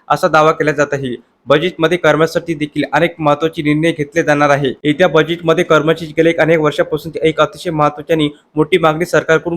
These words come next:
पूर्ण केली जाणार असल्याचे बोलले जात आहे. वास्तविक कामगार संहितेच्या नियमामधील बदलाबाबत सरकारी कामगार मंत्रालय, कामगार संघटना आणि उद्योगाचे प्रतिनिधी आणि काही लोकांमध्ये कामाचे तास, वार्षिक रजा, पेन्शन, पीएफ, टेक होम सॅलरी,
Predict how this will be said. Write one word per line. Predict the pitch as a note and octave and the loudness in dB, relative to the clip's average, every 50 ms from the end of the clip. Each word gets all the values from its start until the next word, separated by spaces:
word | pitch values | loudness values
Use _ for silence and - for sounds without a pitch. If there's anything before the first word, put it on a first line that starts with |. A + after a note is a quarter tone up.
| - - | -8 -6
पूर्ण | D3+ D#3 E3 F3 | -4 -2 -2 -2
केली | E3+ - D3+ D3+ D#3 D#3 | -2 -2 0 2 2 2
जाणार | C#3+ D#3 D3+ D#3 - | 2 2 0 0 0
असल्याचे | - D3+ - E3 D#3+ E3 F3 | -2 -4 -4 -6 -6 -6 -4
बोलले | D3+ C#3+ D3 C#3+ D3 | -4 -2 -2 0 0
जात | C#3+ C#3 C3+ - | -2 -2 -2 -2
आहे. | C#3+ D3 C#3 B2 A2 - _ - _ _ - | -2 -2 -2 -4 -8 -10 _ -20 _ _ 2
वास्तविक | C#3 C#3 C3+ - - F3+ F3+ F3+ - | 2 2 2 2 0 0 2 2 2
कामगार | D3+ D3 D#3 E3+ E3+ | 0 2 2 0 0
संहितेच्या | E3+ - D3+ D#3 D#3 D#3+ D#3+ - F3 | 0 -2 -2 -2 -4 -4 -6 -4 -2
नियमामधील | D#3+ D3+ D#3 D#3 D3+ D3+ D#3 D#3+ D#3 F3 D#3 | 0 0 0 2 2 2 0 0 -2 -2 -2
बदलाबाबत | C#3 C#3 C3 D3 D3+ D3 C#3 D3+ D3 C#3 C#3+ C#3+ C#3+ - - _ _ _ - | -2 -2 0 0 0 0 2 2 2 2 2 0 0 -4 -14 _ _ _ 0
सरकारी | D3+ D3 C#3 - E3 F3 | 0 0 2 2 0 0
कामगार | E3+ D#3+ D3+ D#3 D3+ D#3+ D#3+ D#3+ | 2 0 0 2 2 2 2 2
मंत्रालय, | D3+ D3+ D3 D3 - D3+ D3+ D3 C3 A#2+ - - _ _ _ - | 2 0 -2 0 0 2 2 2 2 2 0 -4 _ _ _ 0
कामगार | C#3+ C#3 C#3+ D3+ D#3 E3+ | 2 2 2 2 2 0
संघटना | E3 - D#3 D3+ D3+ - - C#3+ | 0 0 -2 -2 -4 -4 -2 -2
आणि | D3+ D#3 E3+ | -2 0 -2
उद्योगाचे | - D3 C#3 C#3 E3 D#3 E3+ E3 E3+ F3 | -4 -4 -4 -4 -2 0 0 -2 -2 -4
प्रतिनिधी | - D3+ C#3+ C3+ D3+ D3+ C#3+ C#3+ D#3 - - | -4 -4 -4 -4 -4 -6 -4 -6 -6 -4 -4
आणि | D#3+ D#3+ D3 C#3+ C#3 - _ _ _ - | -2 -2 -2 -4 -4 -8 _ _ _ -2
काही | D3 F3 F#3+ F#3 | 2 2 4 4
लोकांमध्ये | E3+ D#3+ E3+ F3 E3 E3 E3 D#3+ F3 | 4 2 2 2 2 2 0 0 0
कामाचे | - D#3 D3 D3 D3+ D#3+ D#3 E3+ - | 0 0 0 2 0 -2 -2 -4 -2
तास, | - D3 C3+ - - _ _ _ _ - | 0 0 0 -2 -6 _ _ _ _ 0
वार्षिक | C#3+ C#3+ C#3 C#3 - - - - | 2 2 2 0 -4 -8 -2 -2
रजा, | E3+ C#3+ C#3 B2+ A2+ - - _ _ _ _ - | 0 2 2 0 0 -2 -6 _ _ _ _ 0
पेन्शन, | D3 D3 D3 D3 E3+ C#3+ - - _ _ _ _ | 0 0 2 2 0 0 -2 -4 _ _ _ _
पीएफ, | - D3 D3+ F3 F3 - - | -4 0 0 0 0 0 -2
टेक | E3+ E3 E3+ - - - | -4 -4 -4 -4 -2 -2
होम | E3+ D#3+ E3 | 0 0 0
सॅलरी, | D#3 - D#3 D3 D#3 D3 C#3+ C3 | -2 -2 0 0 0 0 -2 -4